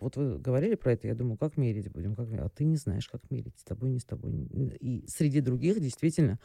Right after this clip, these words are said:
<laughs> я щас даже с сожалением говорю о том, что часть моих клиентов и клиенток была подвергнута сексуальному насилию, а др-, а другая часть, кстати, нет, физического вообще никого не делала, кроме домашнего, вот партнерского, муж-жена, да, насилия.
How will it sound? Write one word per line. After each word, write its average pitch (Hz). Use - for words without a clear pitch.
<laughs> -
я 156
щас -
даже 123
с -
сожалением 120
говорю 107
о 104
том, 123
что 117
часть 175
моих 139
клиентов 135
и 110
клиенток 113
была 104
подвергнута 117
сексуальному 196
насилию, -
а -
др-, -
а 151
другая 185
часть, -
кстати, -
нет, -
физического -
вообще 60
никого -
не -
делала, 58
кроме 131
домашнего, 117
вот 82
партнерского, -
муж-жена, 101
да, 127
насилия. -